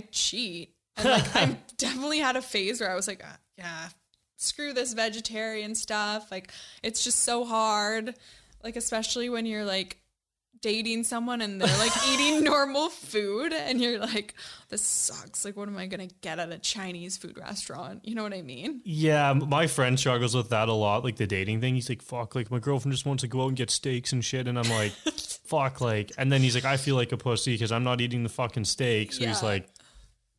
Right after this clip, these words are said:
Speaker 2: he has trouble with that, but, um, I also think, like, now more than ever, it's actually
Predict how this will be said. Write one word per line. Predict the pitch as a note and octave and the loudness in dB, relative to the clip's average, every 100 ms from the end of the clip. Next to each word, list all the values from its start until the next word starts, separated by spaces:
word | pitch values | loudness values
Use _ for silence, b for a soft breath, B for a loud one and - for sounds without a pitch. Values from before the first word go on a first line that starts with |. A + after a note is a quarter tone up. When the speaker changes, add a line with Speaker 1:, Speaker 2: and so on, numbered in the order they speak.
| _ | _
Speaker 2:
he | - E3+ | 4 4
has | D#3+ | 6
trouble | E3 C#3 C3+ | 4 4 6
with | A#2+ | 6
that, | C3 B2+ - | 4 4 2
but, | A2+ A2 - _ _ _ _ _ _ _ _ - | 2 2 -4 _ _ _ _ _ _ _ _ 0
um, | B2+ A#2 A2 A2+ - | 2 4 2 -4 -2
I | C3 D3 | 2 4
also | F3 E3+ D3+ | 4 4 4
think, | D3 C3+ B2 - - - _ _ _ _ _ _ _ - | 4 4 4 0 -6 -14 _ _ _ _ _ _ _ -6
like, | E3 D3+ | 0 2
now | B2 B2 D3+ F#3 | 4 4 4 4
more | E3 D#3 | 6 6
than | C#3 A#2+ | 6 4
ever, | A2+ D3 G3+ F#3+ | 2 2 2 2
it's | D#3 | 2
actually | E3 E3 - C4 | 2 2 0 0